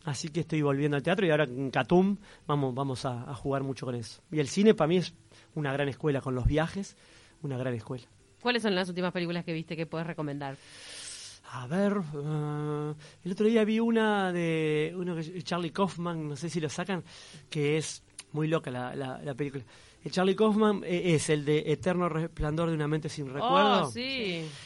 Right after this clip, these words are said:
Speaker 1: Y tiene otra, ahora sacó una que, que no la vi.
Speaker 2: Esa es una película de culto, porque vos ves Eterno Resplandor y se te vuela la bocha.
Speaker 1: Es, bueno, imagínate, una película parecida a esa.
Speaker 2: Ah.
Speaker 1: Sí, no me acuerdo cómo se llamaba.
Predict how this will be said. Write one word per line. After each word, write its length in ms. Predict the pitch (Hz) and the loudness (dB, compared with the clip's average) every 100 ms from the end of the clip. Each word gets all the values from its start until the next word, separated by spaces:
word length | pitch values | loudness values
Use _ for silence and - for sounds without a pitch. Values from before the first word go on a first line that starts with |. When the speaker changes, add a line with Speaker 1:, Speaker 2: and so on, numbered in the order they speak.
| - | -12
Speaker 1:
Y 60 | 147 | -4
tiene 200 | 180 180 | 0 2
otra, 240 | 190 175 | 2 2
ahora 260 | 170 170 175 | 2 2 2
sacó 240 | - 156 | 0 -2
una 520 | 170 175 151 135 123 120 | 0 0 0 -2 -4 -6
que, 380 | 143 143 - - - | -8 -8 -12 -14 -8
que 120 | 139 | -8
no 360 | 143 - 156 | -8 -8 -8
la 140 | 131 131 | -6 -2
vi. 60 | 311 | 0
Speaker 2:
Esa 100 | 508 | 2
es 60 | |
una 140 | 392 247 | 4 4
película 280 | 226 247 208 | 2 0 -2
de 100 | 175 | -2
culto, 360 | 285 247 190 | -4 -4 -4
porque 240 | 175 170 175 | -6 -6 -2
vos 140 | 254 | -2
ves 160 | 320 240 | -2 -4
Eterno 340 | - 202 214 | -4 -2 -2
Resplandor 380 | 190 180 156 190 | -4 -6 -4 -2
y 60 | 262 | -2
se 100 | - | -4
te 120 | 165 | -6
vuela 260 | 180 196 160 | -2 -2 -2
la 140 | 147 | -4
bocha. 320 | 180 170 139 123 | -4 -6 -2 2
Speaker 1:
Es, 260 | 160 - | 2 0
bueno, 200 | 170 175 | 2 4
imagínate, 520 | 143 147 - 156 123 139 | 4 2 0 -2 0 0
una 120 | 156 | 2
película 320 | 170 156 156 | 4 4 2
parecida 400 | 143 131 156 127 | 0 -2 -2 -4
a 40 | |
esa. 180 | 117 - 220 | -4 -4 0
Speaker 2:
Ah. 280 | 370 466 415 - - - | 4 6 4 -2 -16 -20
Speaker 1:
Sí, 280 | - 143 143 | -8 -6 -4
no 80 | 170 | -2
me 60 | |
acuerdo 180 | 190 196 | 0 2
cómo 160 | 175 165 | 0 0
se 120 | 156 | 0
llamaba. 420 | 151 151 135 120 | -2 0 -2 -4